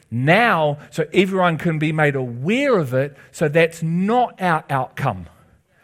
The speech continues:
So when we turn up at the judgment seat, like Paul, we're anticipating, eagerly waiting for the return to receive the substance of that reward, which is God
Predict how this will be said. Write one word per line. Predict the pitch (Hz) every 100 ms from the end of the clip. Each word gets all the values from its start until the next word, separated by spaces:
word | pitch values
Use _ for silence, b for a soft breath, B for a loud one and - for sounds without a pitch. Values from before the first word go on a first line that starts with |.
| B B
So | - 165
when | 196 190
we | 156
turn | - 202 240 214
up | 196
at | 175
the | 147
judgment | 131 - 214 254 190 156
seat, | - 147 - B B
like | - 160 254 -
Paul, | - 262 220 165 - B
we're | 170 180 170 170 -
anticipating, | 190 196 - 277 - 208 214 208 170 170 -
eagerly | 247 277 240 233 202
waiting | 180 294 262 - 208
for | - 202
the | 175
return | 165 - 262 285 202 180 B B B
to | -
receive | 151 160 - - - 277 220 190 185 - b b
the | 156
substance | - - 226 240 - - 165
of | 180 151
that | 170 -
reward, | 165 139 190 240 160
which | 151 170
is | 143 113
God | 110 165 226 240